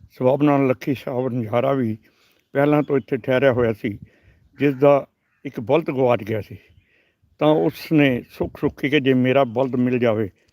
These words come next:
ਤਾਂ ਮੈਂ ਕੁਛ ਟਕੇ ਗੁਰੂ ਜੀ ਨੂੰ ਭੇਟ ਕਰਾਂਗਾ। ਥੋੜ੍ਹੇ ਸਮੇਂ ਪਿੱਛੋਂ ਜੰਗਲ ਵਿੱਚੋਂ ਬਲਦ ਮਿਲਣਾ ਤੇ ਖੁਸ਼ੀ ਵਿੱਚ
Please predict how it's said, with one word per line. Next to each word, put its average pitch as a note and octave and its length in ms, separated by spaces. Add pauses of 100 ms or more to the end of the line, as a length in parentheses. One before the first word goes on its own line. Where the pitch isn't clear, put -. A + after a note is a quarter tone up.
(340)
ਤਾਂ C3 100
ਮੈਂ C3 80
ਕੁਛ C#3 220 (800)
ਟਕੇ C3 320
ਗੁਰੂ C3 280
ਜੀ C#3 140
ਨੂੰ C3+ 120
ਭੇਟ A2+ 340 (580)
ਕਰਾਂਗਾ। B2+ 400 (720)
ਥੋੜ੍ਹੇ E3+ 260
ਸਮੇਂ D3 260
ਪਿੱਛੋਂ C3 300
ਜੰਗਲ B2+ 360
ਵਿੱਚੋਂ C3 260
ਬਲਦ B2+ 280
ਮਿਲਣਾ B2 440 (440)
ਤੇ - 80
ਖੁਸ਼ੀ D#3 380
ਵਿੱਚ - 320